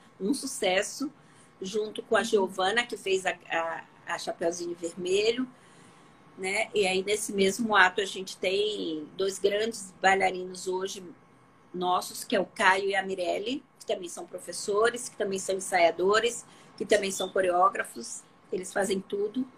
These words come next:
Speaker 1: E fizeram o Grand Pas de Deux, né? O adágio, variação, coda,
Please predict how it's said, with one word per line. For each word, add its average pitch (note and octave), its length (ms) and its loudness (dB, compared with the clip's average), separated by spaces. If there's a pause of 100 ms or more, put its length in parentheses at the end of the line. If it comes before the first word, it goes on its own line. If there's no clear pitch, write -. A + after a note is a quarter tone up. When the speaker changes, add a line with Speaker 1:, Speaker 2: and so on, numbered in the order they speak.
(600)
Speaker 1:
E G#3+ 100 0
fizeram G3+ 540 4
o G3 40 -2
Grand G#3 300 2
Pas G#3+ 200 2
de F#3+ 120 -2
Deux, G3 320 0 (240)
né? E3+ 300 -8 (240)
O F3+ 140 -6
adágio, F3+ 600 -2
variação, F#3+ 640 -10 (140)
coda, F#3 420 -2